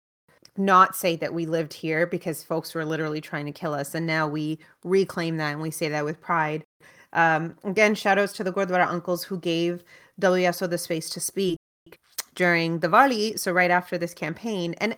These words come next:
asked, specifically asked, could I speak to what was happening in Indigenous communities. And, uh, this past year, we also,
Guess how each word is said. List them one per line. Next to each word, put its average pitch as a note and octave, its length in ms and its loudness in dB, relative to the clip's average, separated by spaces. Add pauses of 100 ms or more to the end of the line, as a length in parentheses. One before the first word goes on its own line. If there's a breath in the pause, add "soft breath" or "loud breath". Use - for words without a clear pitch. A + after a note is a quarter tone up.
(120)
asked, A3+ 560 2
specifically C#4+ 760 -4
asked, E3+ 540 0 (460 soft breath)
could A3 200 -2
I F#3+ 480 4 (760)
speak A3 500 -4
to F#3+ 520 -4 (240 loud breath)
what G3 160 0
was G3+ 120 0
happening F3+ 420 0
in F3 80 -2
Indigenous D#3+ 480 -6
communities. D3 720 -6
And, D#3+ 480 -4 (340 soft breath)
uh, D#3+ 260 2
this F3+ 180 -6
past G#3+ 300 2
year, G#3+ 120 0
we G3+ 140 0
also, E3 720 0